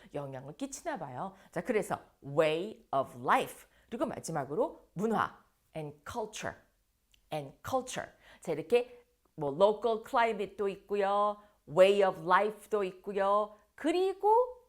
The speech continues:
그렇죠. 맨 마지막에 culture가 있습니다라고 이렇게 쭉 열거해서 말할 때 A,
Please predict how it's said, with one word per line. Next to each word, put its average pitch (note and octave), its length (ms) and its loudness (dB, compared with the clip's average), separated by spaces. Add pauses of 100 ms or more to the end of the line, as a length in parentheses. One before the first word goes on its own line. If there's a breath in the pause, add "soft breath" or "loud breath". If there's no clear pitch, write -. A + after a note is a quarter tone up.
그렇죠. C#3+ 520 -8
맨 D#3+ 180 -4
마지막에 B2+ 580 -6
culture가 F#4 540 -4
있습니다라고 C#3+ 680 -8
이렇게 F3+ 220 -8
쭉 C#4 280 -8
열거해서 F#3 460 -2
말할 B2 280 -12
때 B3+ 260 -2 (320 loud breath)
A, G#3+ 640 0